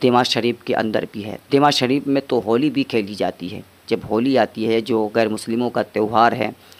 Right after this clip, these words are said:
उसमें होली भी खेली जाती है, तो क्या हमारे इस्लाम में, हमारी शरीयत में होली खेलना भी है?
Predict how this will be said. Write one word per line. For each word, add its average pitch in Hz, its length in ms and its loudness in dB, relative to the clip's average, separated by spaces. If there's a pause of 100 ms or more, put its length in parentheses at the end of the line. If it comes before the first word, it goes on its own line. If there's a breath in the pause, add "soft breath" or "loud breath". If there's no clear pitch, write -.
(220 loud breath)
उसमें 143 240 -2
होली 123 300 2
भी 143 140 0
खेली 107 260 -4
जाती 95 300 -6
है, 101 60 -10 (100)
तो 117 60 -2
क्या 117 180 2
हमारे 117 260 4
इस्लाम 120 340 2
में, 131 160 2
हमारी 120 240 2
शरीयत 123 340 -2
में 123 120 -2
होली 117 260 2
खेलना 143 340 2
भी 160 180 0
है? 143 160 -4